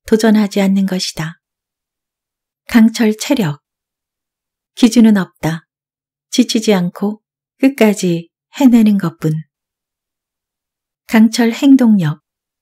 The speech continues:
결단했다면 즉시 실행에 옮기고 후회하지 않는다. 그리고 강철 공감력, 세상에서 가장 큰 승리는 사람의 마음을 얻는 것이다.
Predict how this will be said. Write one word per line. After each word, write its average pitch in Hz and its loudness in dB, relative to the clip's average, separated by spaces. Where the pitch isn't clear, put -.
결단했다면 220 0
즉시 226 -2
실행에 220 2
옮기고 175 -2
후회하지 240 4
않는다. 160 -4
그리고 226 0
강철 214 0
공감력, 196 0
세상에서 247 2
가장 214 -2
큰 214 0
승리는 208 0
사람의 240 2
마음을 185 -2
얻는 202 2
것이다. 160 -8